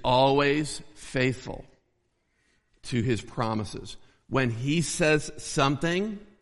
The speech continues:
it happens. When he promises something, you know what you can expect? Eventually,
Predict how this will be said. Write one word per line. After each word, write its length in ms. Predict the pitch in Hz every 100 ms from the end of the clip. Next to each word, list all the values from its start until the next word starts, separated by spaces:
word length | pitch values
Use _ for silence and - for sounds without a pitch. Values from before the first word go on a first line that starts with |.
| _ _ _ _ _ _ _ _ _ _ _ -
it 300 | 120 - -
happens. 920 | - 127 120 104 87 - - - - - _ _ _ _ _ _ _ _ _ _ _ _ _
When 260 | - 139 139
he 200 | 143 139
promises 1040 | - - 165 156 175 185 - 190 190 - -
something, 1000 | - - - 190 190 185 196 202 240 247 - _ _
you 100 | -
know 80 | 120
what 80 | 127
you 100 | 127
can 140 | 151
expect? 580 | 143 - 151 151 170 - - _ _ _ _ _ _ _ _ _ _ _ _ _ _ -
Eventually, 720 | 107 120 135 139 120 113 135